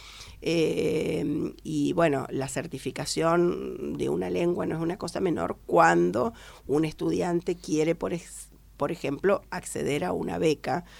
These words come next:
eh, en algún lugar del mundo. Italia es, es atractivo en ese sentido, eh,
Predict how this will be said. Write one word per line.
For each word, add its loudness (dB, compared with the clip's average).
eh, -4
en -6
algún -2
lugar -2
del -6
mundo. 4
Italia 2
es, -8
es -8
atractivo 4
en -2
ese -8
sentido, -2
eh, -8